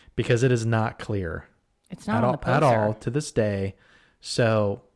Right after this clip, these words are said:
Speaker 1: no, no, no, no. There, it, you, you're right.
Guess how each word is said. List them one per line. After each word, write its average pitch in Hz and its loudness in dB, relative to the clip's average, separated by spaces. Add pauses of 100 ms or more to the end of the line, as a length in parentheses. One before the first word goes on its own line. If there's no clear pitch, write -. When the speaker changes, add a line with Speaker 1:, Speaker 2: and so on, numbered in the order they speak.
(360)
Speaker 1:
no, 160 0
no, 160 0
no, 123 -2
no. 95 -4
There, 117 -4 (500)
it, 127 -12 (200)
you, 139 -4
you're 135 0
right. 98 0